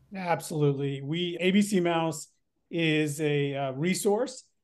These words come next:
that over thirty million kids have used in the U S, fifty million worldwide,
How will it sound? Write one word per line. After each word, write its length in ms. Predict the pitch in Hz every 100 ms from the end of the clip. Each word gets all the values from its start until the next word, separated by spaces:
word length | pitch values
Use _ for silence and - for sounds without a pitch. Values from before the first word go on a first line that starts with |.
| -
that 80 | 175
over 240 | 175 160
thirty 400 | 151 - 185 202
million 400 | 180 170 170 165
kids 480 | 151 156 160 160 - -
have 180 | 143 151
used 260 | 160 165
in 80 | 156
the 120 | 151
U 200 | 147 147
S, 180 | 156 196
fifty 300 | - 185 220
million 540 | 170 151 160 180 180 156
worldwide, 840 | 151 156 151 139 143 185 220